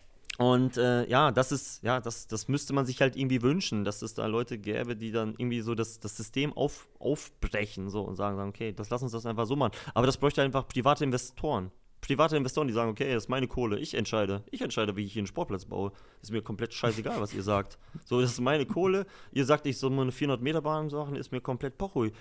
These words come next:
Ich baue hier eine Bahn hin, wie ich sie haben möchte. Und wenn man auf der, wenn man, äh, auf der Bahn wie ein Fragezeichen laufen muss, dann muss man hier wie ein Fragezeichen laufen.“ Aber natürlich diesen privaten Investor da draußen zu finden, ähm, soll es den da draußen geben, du kannst mich auch trainieren. Ja,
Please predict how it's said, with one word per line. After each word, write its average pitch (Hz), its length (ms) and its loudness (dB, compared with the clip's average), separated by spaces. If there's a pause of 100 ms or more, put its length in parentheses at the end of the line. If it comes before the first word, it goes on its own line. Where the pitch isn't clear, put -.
(120)
Ich 110 140 -8
baue 135 140 4
hier 135 80 4
eine 131 100 2
Bahn 127 240 4
hin, 143 160 2
wie 131 80 0
ich 123 80 -2
sie 127 100 2
haben 160 180 2
möchte. 110 360 0 (260)
Und 117 200 2
wenn 120 260 2
man 120 160 0
auf 120 140 -2
der, 117 160 0 (180)
wenn 135 160 2
man, 135 160 2
äh, 113 540 0
auf 113 80 -2
der 113 100 0
Bahn 127 220 2
wie 123 60 -2
ein 107 60 -2
Fragezeichen 113 500 -2
laufen 104 180 0
muss, 135 140 -4
dann 160 100 0
muss 160 120 0
man 156 120 2
hier 139 100 2
wie 123 80 2
ein 107 60 2
Fragezeichen 95 480 -4
laufen.“ 95 280 -2 (420)
Aber 120 280 4
natürlich 123 320 2
diesen 135 240 -2
privaten 127 380 2
Investor 120 360 0
da 113 100 2
draußen 120 280 2
zu 117 80 -8
finden, 147 320 0 (380)
ähm, 123 460 4
soll 147 200 8
es 160 80 2
den 147 120 4
da 123 80 6
draußen 127 260 4
geben, 135 260 4 (220)
du 110 100 0
kannst 151 280 4
mich 143 120 4
auch 135 80 4
trainieren. 127 480 4 (340)
Ja, 139 180 4